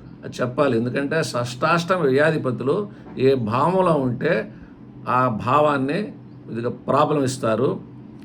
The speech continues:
కేంద్ర కోణాధిపతులు షష్టాష్టమ వేళ పడేటట్టయితే వాళ్ళ యొక్క శుభాన్ని కొంత కోల్పోతారు. అందువల్ల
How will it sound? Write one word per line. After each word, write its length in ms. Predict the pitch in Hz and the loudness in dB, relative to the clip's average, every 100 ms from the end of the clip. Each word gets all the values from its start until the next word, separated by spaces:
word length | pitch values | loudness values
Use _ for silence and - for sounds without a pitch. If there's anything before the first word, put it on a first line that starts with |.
| - - - - - - | -20 -20 -18 -18 -12 0
కేంద్ర 280 | 139 185 196 | 2 6 6
కోణాధిపతులు 800 | 147 147 165 185 175 139 135 175 | 6 6 8 8 6 4 2 0
షష్టాష్టమ 680 | 170 139 - 180 180 175 170 | 0 -4 -2 0 0 2 2
వేళ 160 | 160 151 | 4 2
పడేటట్టయితే 840 | 113 139 151 127 127 127 123 135 180 202 120 | 2 0 0 0 -4 -4 -2 0 -2 -2 0
వాళ్ళ 160 | 127 | 0
యొక్క 180 | 127 127 | 0 -2
శుభాన్ని 640 | - - 131 165 147 139 175 | -6 -4 2 2 2 -2 -2
కొంత 220 | 143 131 - 262 165 - | -4 -2 -6 -6 -10 -6
కోల్పోతారు. 720 | 135 143 131 143 117 123 117 117 - - - - - | -2 -2 0 0 2 2 2 2 -2 -12 -18 -18 -16
అందువల్ల 300 | - 98 135 | -10 -6 -2